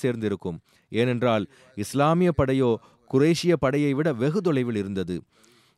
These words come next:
சோதனைக்குரிய அந்த தருணத்தில் ஹஜ்ரத் நபிகள் நாயகம் ஸல்லல்லாஹு அலைஹி வஸல்லம் அவர்கள் தன்னிகரற்ற வீரத்தை வெளிப்படுத்தியவாறு தனது உயிரை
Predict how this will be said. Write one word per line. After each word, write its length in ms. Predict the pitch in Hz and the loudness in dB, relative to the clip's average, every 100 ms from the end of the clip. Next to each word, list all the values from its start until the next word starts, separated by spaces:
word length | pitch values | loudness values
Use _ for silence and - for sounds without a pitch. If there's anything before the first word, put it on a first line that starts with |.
| - | -4
சோதனைக்குரிய 580 | 131 165 175 175 190 220 | 0 2 2 0 0 0
அந்த 240 | 196 170 | 0 0
தருணத்தில் 480 | 160 143 147 147 170 | 0 0 -2 -2 -2
ஹஜ்ரத் 340 | 143 139 175 160 | 0 0 -2 -2
நபிகள் 260 | 151 165 | -2 -2
நாயகம் 400 | 175 175 170 175 - | -2 0 0 -2 -2
ஸல்லல்லாஹு 500 | 160 160 165 170 165 | -2 0 0 0 0
அலைஹி 220 | 147 160 | -2 -4
வஸல்லம் 300 | 156 156 147 | -4 -6 -4
அவர்கள் 340 | 135 135 117 - - - _ 156 | -2 -2 -2 -4 -14 -20 _ -2
தன்னிகரற்ற 720 | 160 180 175 185 175 - 208 | 0 2 2 2 0 -2 0
வீரத்தை 400 | 151 151 143 156 | 4 2 2 0
வெளிப்படுத்தியவாறு 840 | 123 139 - 139 139 123 117 107 92 _ _ _ | 0 0 0 -4 -2 0 0 0 -4 _ _ _
தனது 320 | 117 127 127 | -4 -2 -2
உயிரை 480 | 120 143 143 117 | -2 0 0 -2